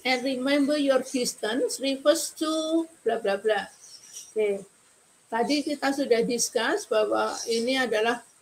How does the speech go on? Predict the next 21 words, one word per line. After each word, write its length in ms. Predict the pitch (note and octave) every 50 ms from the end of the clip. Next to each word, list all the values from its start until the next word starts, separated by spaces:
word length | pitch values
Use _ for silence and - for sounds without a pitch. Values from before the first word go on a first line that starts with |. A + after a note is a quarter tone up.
| _ _ _ _ _ A3+
kalau 240 | A#3 B3 B3+ C4 -
kita 320 | B3+ A#3 - A#3 A3+ A#3
lihat 240 | A#3 A#3 A3 - -
gambarnya, 560 | A#3+ A3 G#3 G#3 A3 A3+ A#3 C4+ C#4+ C#4 C4+
ini 60 | C4+ C4+
memang 320 | C#4 B3+ C4+ C#4 C4 -
ditujukan 640 | B3 A#3 - - A#3 - - A#3 - A3 A3 - A#3
untuk 240 | A#3 G#3+ A#3+ - -
anak. 480 | B3 B3+ B3+ A#3 G3+ G3 F#3+ - - - _ _ _ _ _ _ _ _ _ _ _ _ _ -
So, 480 | - - - A3+ A#3+ C#4 E4+ - - - - - - _ - - - - - -
we 100 | A#3+ B3
can 300 | A#3+ - A#3 A#3 A3+ A3+
conclude 480 | C#4+ D#4 G#4+ G#4 - E4+ C#4 C#4 C#4 -
that 240 | A3+ G#3 G3 F#3+ -
the 140 | - G#3 G3+
answer 380 | G3+ G3 G3+ F#3 - B3 - -
is 320 | - G#3+ A#3 B3 A#3 - - - - - - - -
this 300 | G3+ A3+ A3+ A3+ - A3
one, 400 | A#3+ A#3 A#3 G3 G3 A3+ F#3 -
children 640 | - C4 C4+ C4+ C4 G3+ B3 A#3+ B3+ C4 C4 C4 C#4+
who 220 | - - A#3 A#3